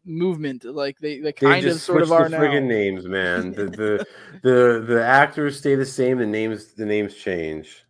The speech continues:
Speaker 1: Yeah. Okay. <sighs> And why? <laughs> All right. That really, that, that, that's, that's interesting. I may have to look in that one more, 'cause I, I did not know <laughs> that's what created the Radical Caucus.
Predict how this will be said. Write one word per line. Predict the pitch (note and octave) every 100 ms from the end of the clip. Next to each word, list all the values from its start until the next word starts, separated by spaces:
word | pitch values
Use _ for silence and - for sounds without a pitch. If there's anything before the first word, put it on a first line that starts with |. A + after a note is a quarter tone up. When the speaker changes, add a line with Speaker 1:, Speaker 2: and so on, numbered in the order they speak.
| _
Speaker 1:
Yeah. | C#3+ C3+ F#2+ - _
Okay. | B2+ B2+ - - _ _ _ _ _ _ _ _ _ _
<sighs> | G3+ C#3+ - -
And | F3+ F3+
why? | F3+ A#3+ - - - - _ - -
<laughs> | - - G4+ D#4 D4+ A#3
All | D3+
right. | D3+ C#3+
That | F3+
really, | F#3 G3+ F#3+
that, | F3+ F#3 F3+
that, | F3 G#3+
that's, | F3 F3+ -
that's | - F3 E3+
interesting. | E3 D3 - C3+
I | C3+
may | D3
have | D3
to |
look | C#3+ C#3
in | C#3
that | B2+ G2
one | C3
more, | C3 A#2
'cause | D3+
I, | G#2+ C#3 - _ _ _
I | D#3
did | E3+ F3+
not | F#3 F3+ E3
know | E3+
<laughs> |
that's | D#3+ C4+ -
what | -
created | - D#3+ E3
the | F#3
Radical | D3+ - - A#2+
Caucus. | - C#3 B2 C#3 C3